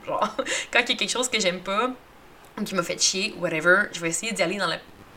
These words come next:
plus de bienveillance possible, puis de faire comme, « Écoute, je me sens pas bien quand telle, telle, telle chose arrive, j'ai pas vraiment aimé ça, euh, est-ce que tu pourrais, s'il te plaît, faire attention ? »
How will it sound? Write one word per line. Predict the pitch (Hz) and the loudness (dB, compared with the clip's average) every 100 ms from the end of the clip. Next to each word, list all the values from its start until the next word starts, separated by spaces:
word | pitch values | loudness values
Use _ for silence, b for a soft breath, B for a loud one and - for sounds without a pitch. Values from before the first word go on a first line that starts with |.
| - | -10
plus | 226 220 | -8 -4
de | 175 | -4
bienveillance | 160 180 180 160 180 | -2 0 2 2 0
possible, | - 175 196 | -2 -2 -4
puis | - | 0
de | |
faire | 90 - | 2 2
comme, « | - 180 - B B B B | -2 -6 -8 B B B B
Écoute, | 214 208 262 262 - - - | -4 2 2 2 -6 -20 -10
je | 180 | -4
me | 196 | 0
sens | 185 220 | 2 2
pas | 208 | 0
bien | 190 220 | 0 0
quand | - 170 - - | 2 0 0 0
telle, | 180 | 2
telle, | 175 175 | 2 -2
telle | 165 | 0
chose | 180 175 | 2 2
arrive, | 151 196 208 214 B B - | 2 0 0 -2 B B -4
j'ai | 180 180 | 0 2
pas | 226 | 2
vraiment | 202 185 | 4 4
aimé | 175 165 | 4 2
ça, | - 185 202 208 - | 6 6 6 0 0
euh, | 160 151 156 156 - | 0 0 -2 -8 -10
est-ce | 175 - | -10 -8
que | |
tu | 220 | -10
pourrais, | - 190 | -4 0
s'il | 190 208 | 0 -2
te | 170 | -4
plaît, | 160 180 | -2 -2
faire | 180 160 | -2 -4
attention ? » | 165 165 - 52 | -4 -4 -4 -6